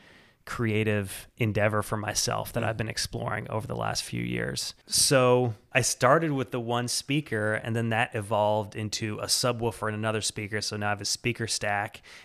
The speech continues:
Speaker 1: and then I needed a bigger bike to haul that,
Speaker 2: Yeah.
Speaker 1: and then I needed to electrify that bike, and then I was like, "Oh, this bike would be cooler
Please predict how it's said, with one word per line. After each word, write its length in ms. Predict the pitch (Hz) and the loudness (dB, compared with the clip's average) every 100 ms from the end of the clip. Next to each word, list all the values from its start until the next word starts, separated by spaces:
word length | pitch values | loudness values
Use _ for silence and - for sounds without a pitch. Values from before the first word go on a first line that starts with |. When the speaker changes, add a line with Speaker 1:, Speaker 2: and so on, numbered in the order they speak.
| - | -8
Speaker 1:
and 80 | 113 | -4
then 100 | 107 | -2
I 80 | |
needed 240 | 110 110 104 | -2 -2 -4
a 60 | |
bigger 320 | 98 107 104 101 | -2 -2 0 2
bike 300 | 110 110 - | 4 2 2
to 100 | 98 | -4
haul 300 | - 107 104 | 0 0 2
that, 440 | 104 107 107 98 | 2 4 4 2
Speaker 2:
Yeah. 140 | 104 101 - | -2 -2 -2
Speaker 1:
and 100 | 107 | 2
then 100 | 117 | 2
I 80 | 113 | 2
needed 160 | 113 | 0
to 60 | 107 | 0
electrify 520 | 107 110 - - 110 | 0 0 0 0 2
that 180 | 107 101 | 2 4
bike, 280 | 107 107 113 | 4 4 2
and 100 | 110 | 2
then 80 | 117 | 2
I 40 | |
was 120 | 110 | 2
like, 100 | 117 | 2
"Oh, 180 | 202 156 | 6 6
this 180 | 123 143 | 6 2
bike 220 | - 147 | 4 2
would 100 | 143 | 2
be 80 | 127 | -2
cooler 400 | - 156 139 135 | 2 4 4 4